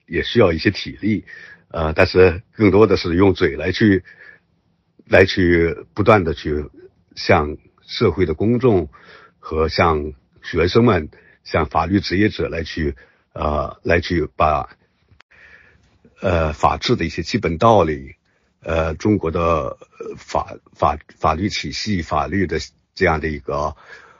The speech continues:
呃，制度的安排，包括比方说立法、司法，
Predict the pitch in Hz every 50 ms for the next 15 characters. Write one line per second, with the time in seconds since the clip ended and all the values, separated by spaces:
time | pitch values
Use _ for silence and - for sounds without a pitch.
0 | _ _ _ - - 87 82 78 80 - - - - - 101 90 87 80 78 80
1 | 82 101 110 113 98 - 80 76 80 82 76 - 82 82 76 - - 82 80 78
2 | 73 71 71 - - 71 69 - - 73 73 - 92 98 85 76 - - - -
3 | - - - 104 95 - 85 67 - - -